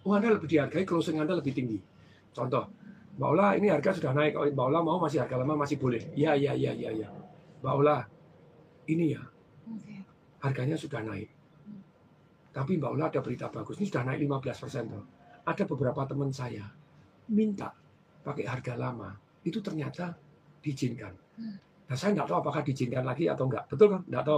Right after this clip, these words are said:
Speaker 1: apa diizinkan. Nanti kan saya nggak bisa ngomong. Jadi menunjukkan bahwa saya ini berjuang. Beri contoh lagi. Kemudian saya, "Oh iya, iya, kok masih tarik lumayan loh, Mbak Ola."
Speaker 2: Hmm.
Speaker 1: Sepuluh persen itu, eh, naik lima belas persen itu satu miliar seratus lima puluh juta loh ngiritnya.
Speaker 2: Hmm.
Speaker 1: Kalau Mbak Ola,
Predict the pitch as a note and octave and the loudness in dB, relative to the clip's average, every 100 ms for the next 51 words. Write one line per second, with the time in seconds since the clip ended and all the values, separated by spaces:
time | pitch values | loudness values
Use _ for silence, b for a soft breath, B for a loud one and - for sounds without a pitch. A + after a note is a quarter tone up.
0 | C#3+ B2 - _ _ _ _ _ _ - | 0 -6 -10 _ _ _ _ _ _ -10
1 | F3+ A3 A3 A3+ D3+ C3+ C#3+ D#3 C#3 A2 | -4 0 2 2 0 -2 -2 -2 -4 -8
2 | - - - - - - _ - D3+ F#3+ | -16 -20 -20 -20 -20 -20 _ -2 0 4
3 | G#3 E3+ F#3+ G#3+ D3+ C#3+ F3+ A3+ E3+ D3 | 6 6 4 4 2 0 2 2 0 -4
4 | E3+ C#3+ - - - - - - C3 A#2+ | 0 0 -2 -14 -20 -20 -10 -6 -4 -4
5 | B2+ B2+ A2 - B B B D3+ D#3+ D3 | -4 -6 -8 -14 B B B -4 -2 4
6 | D3 C3+ - - - - - - G3 - | 4 4 -4 -20 -20 -20 -12 -8 -8 -10
7 | - D#3+ B3 C4+ B3 B3 A3 G3+ G3 G#3+ | -6 2 4 4 0 0 2 2 2 -2
8 | A3+ F3 D3 C3+ G#2+ G#2 G#2+ - - - | 0 2 2 0 -4 -6 -8 -10 -20 -20
9 | - G#3+ G3+ - D3 C3 C3+ D3 C#3 C#3 | -12 -8 -4 -2 -4 -4 -4 -2 -2 2
10 | D#3+ - C#3 C#3+ D3 C#3 C3 - C#3 C#3 | 0 0 -4 -2 0 -2 -4 -8 -6 -2
11 | E3+ D#3+ B B - C3+ D3+ D3 D#3+ C3+ | -2 -4 B B -10 -6 0 2 2 -2
12 | C3+ B2+ D#3+ D3+ C#3 D3+ A2 C3 A#2 A#2+ | -6 -6 -4 -4 -4 -6 -4 -4 -2 -4
13 | A#2 B2 - G#2+ G2+ _ G#3 G3 G3+ G3 | -4 -6 -6 -10 -10 _ -10 -8 -8 -10
14 | - C#3 B2+ - C3+ D3 | -12 -6 -4 -2 0 0